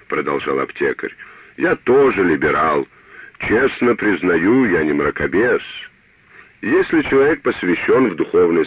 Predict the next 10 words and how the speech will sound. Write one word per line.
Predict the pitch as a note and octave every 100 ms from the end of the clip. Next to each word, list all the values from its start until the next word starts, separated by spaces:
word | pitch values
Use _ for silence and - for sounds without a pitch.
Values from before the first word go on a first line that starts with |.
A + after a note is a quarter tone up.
| -
сан, | D#2 F#2+ G#2+ - - -
это | - D#2
ещё | F2 -
не | G2+ G#2
значит, | G#2+ D#3+ C#3+ - -
что | - D#2+
он | D2
святой, | - D2 D2 - F#2+ D2
о | D2
нет. | F2 A#2+ -